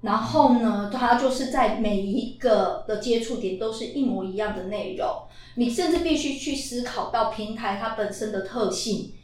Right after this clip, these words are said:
以及这一个 persona，它在这一不同的平台上面，它所要看的资讯是什么。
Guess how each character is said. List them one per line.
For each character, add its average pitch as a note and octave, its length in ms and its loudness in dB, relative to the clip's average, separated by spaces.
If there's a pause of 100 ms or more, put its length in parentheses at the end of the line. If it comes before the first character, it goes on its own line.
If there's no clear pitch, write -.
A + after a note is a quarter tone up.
(220)
以 G#3+ 120 -2
及 A3 220 -6
这 B3+ 100 6
一 B3 140 8
个 A3 160 0
persona， G#3+ 680 -2 (500)
它 A#3+ 240 2
在 B3+ 160 2
这 A#3+ 120 -2
一 G#3+ 280 6
不 C#4+ 120 2
同 G#3+ 160 -2
的 G3 80 -4
平 G3 200 -4
台 G3 120 -4
上 G#3+ 240 -2
面， G#3 160 -4
它 A#3 140 -2
所 G#3+ 180 -2
要 G#3 160 2
看 G#3 200 -6
的 F#3 80 -6
资 G3+ 180 -8
讯 G3+ 180 -6
是 - 160 -8
什 - 180 -10 (140)
么。 - 280 -8